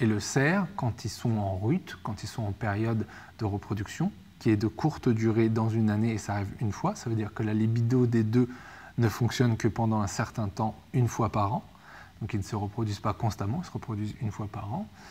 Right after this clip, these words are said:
font que la biche va envoyer des signaux particuliers, particuliers, pardon, de phéromones, elle va laisser des traces, elle va se coller au mâle, enfin bref, elle va développer,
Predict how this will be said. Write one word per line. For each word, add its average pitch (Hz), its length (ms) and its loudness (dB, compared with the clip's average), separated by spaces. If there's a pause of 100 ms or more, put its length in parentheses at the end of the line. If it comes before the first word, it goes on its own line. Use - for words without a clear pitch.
(380)
font 180 240 6
que 165 360 4
la 117 220 2
biche 131 300 6
va 120 100 2
envoyer 117 380 4
des 117 100 2
signaux 117 320 0
particuliers, 107 720 -2 (460)
particuliers, 117 440 0
pardon, 120 320 -4 (380)
de 120 80 -2
phéromones, 120 1040 2
elle 104 80 0
va 101 80 -2
laisser 98 280 -2
des 95 100 -2
traces, 135 500 2
elle 110 60 -2
va 101 80 -4
se - 80 -6
coller 113 300 2
au 104 80 0
mâle, 113 260 0
enfin 117 240 -4
bref, 131 240 0
elle 123 80 0
va 107 140 2
développer, 131 720 4